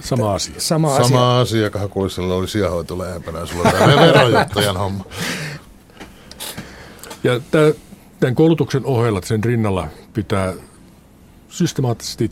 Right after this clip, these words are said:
Speaker 1: tuoda näille ihmisille, jotka menevät sinne ammatinharjoittajiksi ja muillekin, koko kansalle,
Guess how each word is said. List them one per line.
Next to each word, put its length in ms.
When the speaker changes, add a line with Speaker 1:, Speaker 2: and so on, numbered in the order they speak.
Speaker 1:
tuoda 260
näille 260
ihmisille, 380
jotka 180
menevät 280
sinne 240
ammatinharjoittajiksi 1040
ja 80
muillekin, 480
koko 220
kansalle, 480